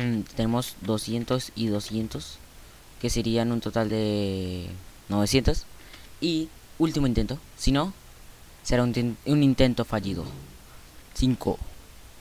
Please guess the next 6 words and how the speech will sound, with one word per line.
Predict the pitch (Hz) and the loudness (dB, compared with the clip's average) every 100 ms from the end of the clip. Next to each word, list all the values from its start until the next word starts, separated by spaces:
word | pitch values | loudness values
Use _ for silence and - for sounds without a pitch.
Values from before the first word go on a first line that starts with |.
| - | 2
cuatro. | 127 113 - - - - - - - - - | 4 4 0 -10 -12 -18 -20 -20 -20 -18 0
Bueno, | 127 113 95 | 4 4 4
ya, | 95 92 98 101 101 101 | 2 2 2 0 0 0
ya. | 101 104 - - - - - - - - - - - - - - - - - | 2 0 -2 -14 -20 -20 -20 -20 -20 -20 -20 -20 -20 -20 -20 -20 -20 -10 4
A | 131 | 10
ver, | 131 117 - | 10 8 -2